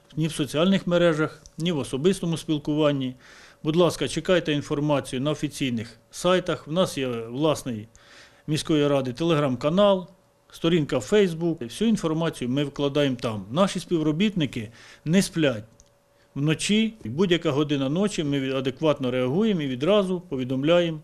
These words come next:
населення про сигнал повітряної тривоги. Нагадую, комендантська година з двадцять третьої години до п'ятої години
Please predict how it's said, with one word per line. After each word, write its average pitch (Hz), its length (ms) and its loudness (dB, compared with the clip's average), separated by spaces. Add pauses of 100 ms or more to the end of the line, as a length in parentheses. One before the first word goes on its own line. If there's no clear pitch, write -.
(140)
населення 156 580 -2
про 160 280 -6
сигнал 131 400 -4
повітряної 123 480 -6
тривоги. 104 480 -8 (480)
Нагадую, 160 540 2
комендантська 165 600 0
година 135 420 2
з 127 40 -4
двадцять 165 340 0
третьої 180 380 0
години 180 380 2
до 143 240 -2
п'ятої 165 420 0
години 139 480 -2